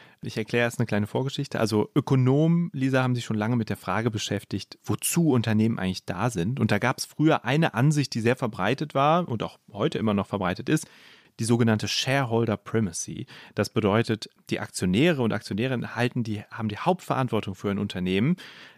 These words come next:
weswegen ihre Rendite maximiert werden muss. Das Ganze ist bekannt geworden als die Friedman Doctrine nach Milton,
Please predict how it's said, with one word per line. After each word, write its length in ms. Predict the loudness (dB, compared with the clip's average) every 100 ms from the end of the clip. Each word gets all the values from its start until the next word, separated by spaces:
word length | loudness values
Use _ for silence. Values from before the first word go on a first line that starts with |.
| -4
weswegen 340 | 0 2 2
ihre 360 | 2 4 4 4
Rendite 480 | 2 2 0 2
maximiert 640 | 0 0 -2 0 2 0 0
werden 240 | -2 0
muss. 240 | -2 -4 -6
Das 160 | -8
Ganze 260 | -2 0 0
ist 100 | -2
bekannt 440 | -4 -2 -2 -2
geworden 320 | -2 2 2 2
als 140 | -2
die 120 | -6
Friedman 800 | -8 0 4 4 4 2 2 0
Doctrine 500 | -4 -8 -6 -4 -2
nach 200 | -4 0
Milton, 340 | 0 0 -4